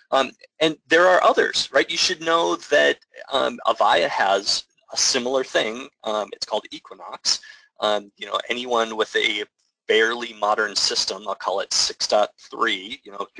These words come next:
specifically you're talking core or power licenses, you get the entitlements for all this stuff. You get the S B Cs that allow you to access, um, and use these tools remotely.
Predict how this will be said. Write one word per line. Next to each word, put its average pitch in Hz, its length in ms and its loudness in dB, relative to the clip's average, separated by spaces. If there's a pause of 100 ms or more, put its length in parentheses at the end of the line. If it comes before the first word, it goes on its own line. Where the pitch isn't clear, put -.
specifically - 760 -6
you're 98 120 -20
talking 98 400 -4
core 107 400 -2
or 92 160 -8
power 101 340 -6
licenses, 95 640 -8 (380)
you 135 120 -20
get - 140 -2
the 175 120 -2
entitlements 127 500 -2
for 92 140 -6
all 113 140 2
this - 140 -6
stuff. - 400 -2
You 98 120 -12
get - 180 -2
the 113 140 -2
S 110 140 2
B 104 120 -12
Cs 98 380 -12
that 98 160 -8
allow 98 160 -4
you 98 180 -10
to 101 220 -10
access, 98 580 -2 (400)
um, 98 220 -2 (100)
and 107 160 -6
use 113 200 -6
these 98 160 -20
tools 107 300 -4 (120)
remotely. 101 720 -4